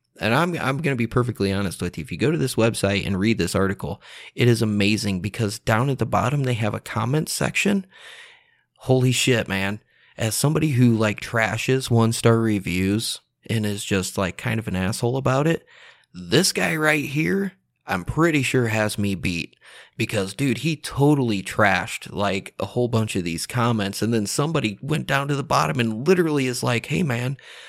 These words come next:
you might be smart, but you're a total asshole." Guy's just like, "I really don't care, man.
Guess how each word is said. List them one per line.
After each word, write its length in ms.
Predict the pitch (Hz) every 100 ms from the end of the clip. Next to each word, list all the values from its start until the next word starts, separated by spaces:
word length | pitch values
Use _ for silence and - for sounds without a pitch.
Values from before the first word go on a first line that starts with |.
| -
you 140 | - 160
might 240 | 185 196
be 120 | 131
smart, 480 | 104 - 156 170 131
but 280 | 107 101 - - - - _
you're 180 | - 190
a 60 | 127
total 420 | - 170 156 120
asshole." 580 | 131 185 - 104 78 - - - _ _ _ -
Guy's 320 | 110 117 113
just 220 | 104 110 -
like, 300 | 98 92 _
"I 140 | -
really 300 | 160 165 139
don't 180 | 139 147
care, 260 | 135 143 151
man. 340 | 104 101 123